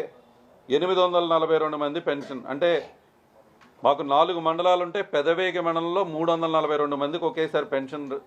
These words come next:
రద్దు చేసే కార్యక్రమం, పెదపాడు మండలంలో నూట నలభై ఐదు మందికి ఒకేసారి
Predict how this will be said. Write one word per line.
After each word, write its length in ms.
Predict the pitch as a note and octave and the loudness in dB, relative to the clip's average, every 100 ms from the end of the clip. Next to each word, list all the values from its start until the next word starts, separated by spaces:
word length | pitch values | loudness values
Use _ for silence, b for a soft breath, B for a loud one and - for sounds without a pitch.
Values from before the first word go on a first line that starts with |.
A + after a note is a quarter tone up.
| A2 | -6
రద్దు 180 | A2 C3 | -6 -4
చేసే 280 | C3+ C3 B2 | -4 -4 -4
కార్యక్రమం, 480 | A#2+ A2+ - A#2 A2 _ _ _ b b - | -2 -4 -6 -12 -12 _ _ _ b b -2
పెదపాడు 440 | C#3+ E3+ F#3 G3 | 0 2 2 2
మండలంలో 520 | F#3+ F3+ F3 F3 F#3 G3 | 2 -2 -2 -4 -4 -4
నూట 280 | D#3 E3+ | -2 -2
నలభై 360 | F3+ E3+ D#3+ E3 | 0 2 2 2
ఐదు 220 | D#3+ D#3 | 2 0
మందికి 340 | D3+ D#3+ F#3+ F3 | -4 -6 -4 -4
ఒకేసారి 500 | E3 F3 F3 E3 | -4 -2 0 0